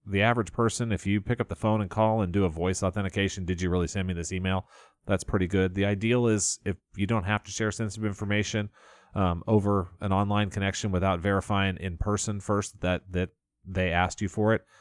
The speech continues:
um, just wait until you actually see them face to face, 'cause, uh, we're a long ways away from, uh, b-, being able to, uh, fake that. So, uh, as you guys, uh, did the C T F event last year, if the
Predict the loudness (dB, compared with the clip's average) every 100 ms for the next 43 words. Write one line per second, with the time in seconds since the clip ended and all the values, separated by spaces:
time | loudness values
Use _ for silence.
0 | _ -6 -2 0 -2 -2 2 2 0 -2
1 | 0 2 2 0 -4 -4 -2 -2 -2 -2
2 | -4 -4 -6 -4 -4 -4 -6 -4 -4 -4
3 | -6 _ -20 -6 0 2 4 2 2 2
4 | 0 0 0 0 0 -2 -4 -2 -4 -6
5 | -12 -4 -2 0 0 -2 -4 -2 0 0
6 | -2 -2 -2 0 0 0 -4 _ _ -20
7 | -20 _ -20 _ _ _ _ _ _ -16
8 | -4 4 4 4 -2 -20 -20 -20 -20 -10
9 | 2 4 4 2 -6 _ _ _ _ _
10 | -4 -2 0 4 4 4 4 2 2 0
11 | 2 2 2 0 2 2 2 0 2 2
12 | 2 2 2 2 0 0 0 0